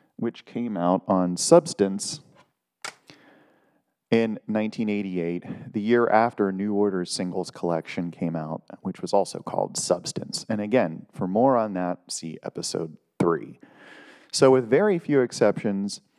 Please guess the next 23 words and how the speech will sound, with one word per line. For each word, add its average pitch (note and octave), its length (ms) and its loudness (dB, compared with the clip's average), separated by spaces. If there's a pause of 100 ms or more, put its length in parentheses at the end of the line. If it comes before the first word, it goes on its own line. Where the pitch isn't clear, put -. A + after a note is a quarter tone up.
(300)
every E3 320 6
compilation, B2+ 880 0
box G#2+ 380 0
set, A2 260 0
and G2 100 -8
reissue G#2 580 -4
after B2+ 360 4
that F#2+ 240 0
point F2+ 340 2
was G2+ 160 0
a F#2+ 80 -2
blatant G#2 420 -2
cash A#2 380 -2
grab E2+ 400 0
by F2 140 2
London F2+ 400 -4
Records, E2+ 500 -2
who F2+ 140 -6
then F#2 280 -4
owned F#2 300 -2
the F2 60 -4
rights F2 400 0
to E2+ 260 -2